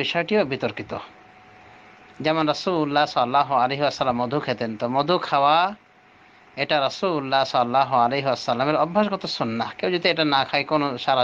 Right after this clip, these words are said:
জীবনও না খায়, তবুও আল্লাহ তাকে কোনো গুনাহ দেবেন না বা তার কোনো সমস্যা হবে না, কারণ এটা অভ্যাসগত সুন্নাহ। এমনকি এটাকে কেউ যদি আমল করতে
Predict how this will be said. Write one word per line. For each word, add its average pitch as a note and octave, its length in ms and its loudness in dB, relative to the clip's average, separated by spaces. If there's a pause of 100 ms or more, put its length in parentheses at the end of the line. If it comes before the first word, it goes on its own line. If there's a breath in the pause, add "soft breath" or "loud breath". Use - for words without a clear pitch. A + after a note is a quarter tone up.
জীবনও F3+ 400 2
না B2 120 2
খায়, C#3+ 180 0 (100)
তবুও D3 300 2 (100)
আল্লাহ C3 320 2
তাকে D3 240 0 (960 loud breath)
কোনো C#3 200 2 (160)
গুনাহ C3 280 2 (120)
দেবেন A2 240 -2 (100)
না C3 80 2 (180)
বা B2 160 2
তার A#2+ 160 0
কোনো C3+ 120 -4 (120)
সমস্যা B2 440 -2
হবে G#2+ 220 -4
না, G#2 60 -8 (1200 loud breath)
কারণ B2+ 240 2
এটা D#3 160 0 (1800)
অভ্যাসগত D#3+ 440 0 (120)
সুন্নাহ। A2 380 -6 (1160 loud breath)
এমনকি D3+ 340 0
এটাকে D3 280 0 (140)
কেউ C#3 160 2 (140)
যদি C3 240 -2 (720)
আমল C#3 200 4 (100)
করতে B2+ 200 -4